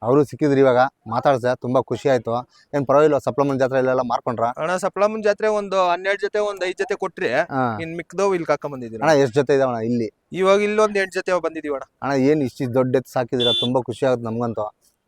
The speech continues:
Speaker 1: ಈ ದೊಡ್ಡ ಎತ್ತುಗಳು ನೋಡ್ಬೇಕಂದ್ರೆ ಒಂಥರ ಖುಷಿ ಆಗುತ್ತೆ. ಈ ಸಾಕ್ಬೇಕಂದ್ರೆ ಅದ್ರ ಕಥೆನೇ ಬೇರೆ.
Speaker 2: ಅಣ್ಣ, ಸಾಕ್ಬೇಕಾದ್ರೆ ಅದ್ರ ಕಥೆನೇ ಬೇರೆ. ಒಂದ್
Speaker 1: ಹಾ.
Speaker 2: ಜೊತೆ ಮಿನಿ ಆನೆ ಮೇಂಟೈನ್ ಮಾಡ್ದಂಗೆ ದೊಡ್ಡ ಎತ್ತು ಇವು.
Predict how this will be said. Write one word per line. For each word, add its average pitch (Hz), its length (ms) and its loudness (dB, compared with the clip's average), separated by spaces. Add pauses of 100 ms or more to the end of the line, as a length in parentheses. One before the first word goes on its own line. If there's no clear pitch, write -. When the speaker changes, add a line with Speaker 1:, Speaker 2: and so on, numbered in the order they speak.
(120)
Speaker 1:
ಈ 123 80 -2
ದೊಡ್ಡ 123 260 2
ಎತ್ತುಗಳು 135 220 2
ನೋಡ್ಬೇಕಂದ್ರೆ 127 420 -2
ಒಂಥರ 120 220 -6
ಖುಷಿ 120 260 -8
ಆಗುತ್ತೆ. 110 320 -4 (520)
ಈ 131 120 0
ಸಾಕ್ಬೇಕಂದ್ರೆ 151 560 4
ಅದ್ರ 127 140 -2
ಕಥೆನೇ 131 320 -2
ಬೇರೆ. 110 200 -4 (240)
Speaker 2:
ಅಣ್ಣ, 151 160 -4 (180)
ಸಾಕ್ಬೇಕಾದ್ರೆ 196 640 -2
ಅದ್ರ 196 120 0
ಕಥೆನೇ 202 380 -2
ಬೇರೆ. 196 500 6
ಒಂದ್ 196 200 2
Speaker 1:
ಹಾ. - 40 -8
Speaker 2:
ಜೊತೆ 185 200 -6
ಮಿನಿ 190 220 -8
ಆನೆ 190 240 -2
ಮೇಂಟೈನ್ 190 380 -10
ಮಾಡ್ದಂಗೆ 185 400 -12
ದೊಡ್ಡ 165 180 -2
ಎತ್ತು 151 340 0
ಇವು. 143 220 0